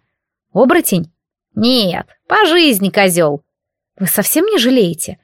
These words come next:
Во мне сделала стойку тёмная ведьма. Страсть, как люблю жуткие истории. «О шестом муж жалел, да», вздохнула тётушка. «А о четвёртом чего жалеть?» «Шестой тоже погиб?»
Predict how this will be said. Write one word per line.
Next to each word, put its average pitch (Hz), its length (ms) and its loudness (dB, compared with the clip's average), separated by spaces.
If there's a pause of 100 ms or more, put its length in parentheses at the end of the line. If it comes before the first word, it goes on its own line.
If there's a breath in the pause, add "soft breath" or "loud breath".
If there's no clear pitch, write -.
(500)
Во 170 200 -2
мне 185 340 0
сделала 208 420 2
стойку 190 460 0
тёмная 180 460 0
ведьма. 160 480 -4 (280)
Страсть, - 500 -4
как 220 220 -4
люблю 220 280 2
жуткие 214 420 -4
истории. 180 640 -4 (840)
«О - 100 -6
шестом 226 440 2
муж 226 260 2
жалел, 175 680 2
да», 190 640 0 (140)
вздохнула 170 460 -2
тётушка. - 520 -8 (520)
«А - 160 -4
о - 40 -4
четвёртом 233 580 0
чего 220 280 2
жалеть?» 170 400 -2 (380)
«Шестой - 400 -4
тоже 320 220 -2
погиб?» 254 400 0